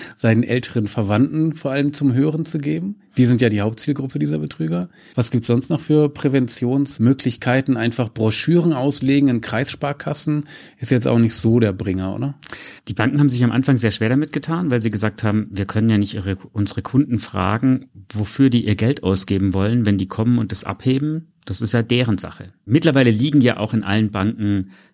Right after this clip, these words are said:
Speaker 2: Broschüren aus und immer wieder verhindern auch Bankmitarbeiter den Betrug, indem sie nämlich nachfragen, nachbohren und zum Beispiel den Leuten, die dann sagen, „Ja, mein Enkel braucht das Geld ganz dringend“,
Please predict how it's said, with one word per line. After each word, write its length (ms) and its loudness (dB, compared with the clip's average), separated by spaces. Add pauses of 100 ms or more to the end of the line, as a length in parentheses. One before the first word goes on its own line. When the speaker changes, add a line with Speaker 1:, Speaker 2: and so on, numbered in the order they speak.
(120)
Speaker 2:
Broschüren 460 0
aus 300 -6
und 140 2
immer 240 2
wieder 200 0
verhindern 480 0
auch 200 -2
Bankmitarbeiter 840 -2
den 180 -2
Betrug, 640 -10
indem 180 0
sie 120 0
nämlich 220 2
nachfragen, 720 0
nachbohren 920 0 (800)
und 200 0
zum 140 2
Beispiel 300 -2
den 100 4
Leuten, 420 2
die 120 -2
dann 160 0
sagen, 240 2
„Ja, 180 2
mein 140 4
Enkel 240 0
braucht 240 -2
das 100 -2
Geld 200 0
ganz 260 2
dringend“, 460 0